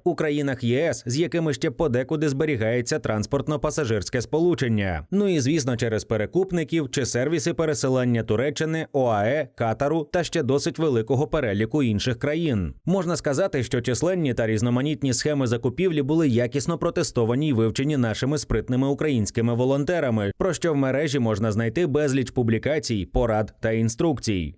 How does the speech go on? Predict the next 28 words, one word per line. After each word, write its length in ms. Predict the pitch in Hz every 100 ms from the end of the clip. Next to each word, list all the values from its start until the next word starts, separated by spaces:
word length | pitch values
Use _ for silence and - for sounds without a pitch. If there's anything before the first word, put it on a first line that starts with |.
| -
Якщо 440 | 113 113 - 202
ж 60 | 123
згадати, 460 | 120 131 - 139
що 180 | 117 131
в 60 | 120
Україні 540 | 117 117 143 175 156
й 40 |
досі 340 | 127 165 180 131
немає 380 | 120 117 117 113
жодного 440 | 147 156 123 101
офіційного 680 | 113 139 127 151 120 101 120
реселера 540 | 131 143 117 113 110
Starlink 540 | 104 120 127 180 151
при 120 | - 123
оцінках 520 | 117 143 131 127 104
загальної 580 | 110 127 135 107 107 110
кількості 500 | 139 123 117 - 123
терміналів 580 | 127 127 139 165 131
в 40 | 113
Україні 460 | 117 123 139 131
не 120 | 123 127
менше 300 | 127 120 131
ста 280 | - 156
двадцяти 440 | 113 113 117 120 113
тисяч 340 | 123 113 113
штук, 440 | - - 175 - -
висновок 580 | 113 127 117 131 131 127
один. 420 | 143 185 151 92